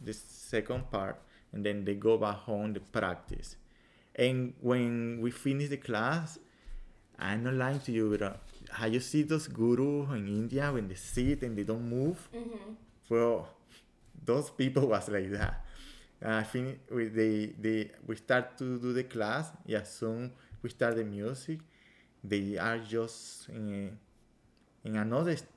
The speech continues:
Speaker 1: space, and then
Speaker 2: Yeah.
Speaker 1: another state. They just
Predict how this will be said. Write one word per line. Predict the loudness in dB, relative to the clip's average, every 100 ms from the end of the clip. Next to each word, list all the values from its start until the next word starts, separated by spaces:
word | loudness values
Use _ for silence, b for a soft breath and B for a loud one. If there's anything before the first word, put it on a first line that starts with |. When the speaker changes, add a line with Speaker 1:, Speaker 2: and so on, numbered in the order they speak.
| -20
Speaker 1:
space, | -20 -20 _ 2 4 2 -2 -6
and | -8 -4
then | -2
Speaker 2:
Yeah. | -2
Speaker 1:
another | -2 -4
state. | -6 0 2 4 2 0
They | -2
just | 0 -2 -4 -16